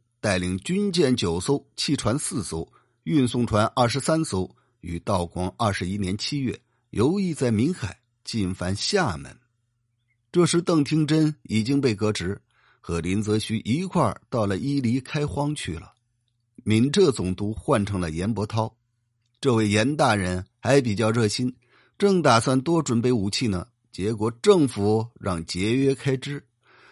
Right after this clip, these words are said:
他只好缓慢准备。忽然听说英国舰队入侵，急忙带人到厦门去防御。刚到了厦门，英国舰队已经闯进了鼓浪屿。严大人急忙下令开炮，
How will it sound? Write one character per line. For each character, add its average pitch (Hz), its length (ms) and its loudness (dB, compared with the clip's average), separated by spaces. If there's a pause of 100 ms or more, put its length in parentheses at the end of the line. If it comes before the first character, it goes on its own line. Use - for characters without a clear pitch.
(140)
他 180 100 0
只 175 240 4
好 151 180 4
缓 107 320 2
慢 139 320 2
准 87 220 -6
备。 - 240 -10 (280)
忽 - 220 -12
然 85 220 -2
听 98 180 -6
说 98 240 -4
英 190 240 -4
国 131 200 4
舰 117 240 0
队 104 120 0
入 104 160 0
侵， 107 240 -2 (280)
急 90 180 -6
忙 90 220 -2
带 87 160 -4
人 92 160 -4
到 113 120 -2
厦 127 320 0
门 90 160 -2
去 107 120 -4
防 95 320 -4
御。 170 180 -8 (560)
刚 190 320 4
到 165 180 6
了 113 140 4
厦 104 220 2
门， 85 260 -4 (540)
英 196 260 0
国 143 180 6
舰 127 280 4
队 117 260 0
已 110 240 0
经 180 240 -2
闯 101 300 -2
进 104 160 -4
了 95 100 -4
鼓 80 180 -12
浪 87 220 -4
屿。 - 180 -18 (1160)
严 104 280 0
大 123 140 2
人 95 160 0
急 143 240 -2
忙 139 180 0
下 131 220 0
令 101 100 -2
开 123 220 -4
炮， - 240 -8